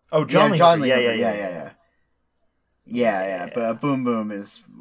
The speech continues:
Speaker 2: uh, I really like that song. So when,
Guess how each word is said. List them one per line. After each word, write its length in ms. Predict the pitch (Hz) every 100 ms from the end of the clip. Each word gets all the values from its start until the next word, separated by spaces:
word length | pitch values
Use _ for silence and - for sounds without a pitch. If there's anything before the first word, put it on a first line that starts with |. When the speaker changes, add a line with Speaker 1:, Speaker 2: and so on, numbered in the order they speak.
| - _ _ _ _ _ -
Speaker 2:
uh, 40 | 90
I 240 | 90 87
really 300 | 101 101 92
like 180 | 80 -
that 140 | 76 -
song. 300 | 69 - -
So 400 | - 87 76 - _ _ _
when, 440 | 110 123 113 110